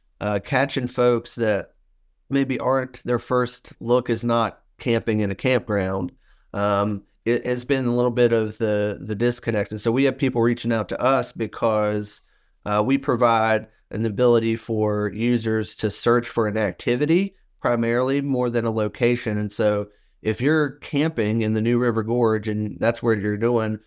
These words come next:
but you're also love horseback riding, well, I challenge you to go Google horseback riding in the New River Gorge. There's a few companies that do it. They're, they do well, but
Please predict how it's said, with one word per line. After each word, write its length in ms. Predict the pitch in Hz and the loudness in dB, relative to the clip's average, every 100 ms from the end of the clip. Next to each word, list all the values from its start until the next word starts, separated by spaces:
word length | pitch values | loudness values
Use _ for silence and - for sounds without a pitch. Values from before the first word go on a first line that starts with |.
| _ | _
but 100 | 107 | 0
you're 160 | 104 123 | 4 4
also 280 | 127 127 117 | 2 0 2
love 220 | 117 110 | 2 2
horseback 500 | 127 131 - 98 - | -2 -2 -2 -2 -2
riding, 480 | 87 90 95 98 101 _ _ _ | -2 -2 -4 -6 -8 _ _ _
well, 560 | - 123 123 120 113 - _ _ _ _ | 0 4 4 2 0 -10 _ _ _ _
I 120 | 123 | -2
challenge 480 | 127 170 175 170 147 | 2 4 4 4 2
you 60 | 143 | -4
to 80 | 131 | 0
go 180 | 139 | 0
Google 680 | 131 135 139 123 113 110 - _ _ _ - _ _ - | 2 0 0 0 0 -2 -8 _ _ _ -20 _ _ -10
horseback 480 | - 135 131 123 123 | -4 -2 2 2 4
riding 320 | 120 113 113 | 4 4 0
in 100 | 113 | -2
the 60 | 113 | 0
New 220 | 117 113 | 0 2
River 260 | 113 107 | 0 -2
Gorge. 540 | 95 110 107 98 80 - | -2 -2 0 -2 -4 -4
There's 180 | 123 123 | -2 -2
a 60 | |
few 340 | 127 147 151 135 | -2 2 2 0
companies 540 | 147 131 131 123 120 | -2 -2 -2 -4 -4
that 120 | 113 | -4
do 200 | - 120 | 0 0
it. 120 | 131 | 0
They're, 240 | 110 110 - | 0 -2 -2
they 120 | 110 | -4
do 180 | 107 123 | 0 2
well, 300 | 117 117 123 | 4 4 4
but 300 | 120 107 - | 2 0 -2